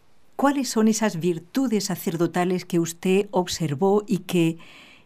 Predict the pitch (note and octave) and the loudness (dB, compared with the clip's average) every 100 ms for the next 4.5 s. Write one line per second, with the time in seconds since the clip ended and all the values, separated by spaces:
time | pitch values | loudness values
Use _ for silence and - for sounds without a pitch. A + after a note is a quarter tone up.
0 | - F#3+ G3 B3 C#4+ C#4 A#3+ F#3+ E3 D4+ | -6 0 2 2 2 0 2 0 -2 0
1 | E4+ G#3+ F3+ C4+ - F#3 - G3+ G3 E3+ | 2 2 2 -2 -2 -2 -2 -2 -2 -4
2 | - F#3+ - - - A3 - - E3+ E3 | -2 -2 -2 -4 -2 -4 -4 -6 0 2
3 | G3 B3+ - E3 D4+ D#4 D4+ F#3 D#3+ F3 | 4 2 0 -4 -4 -2 2 2 0 -2
4 | D3 D3 D3 D#3 | 0 -2 -4 -8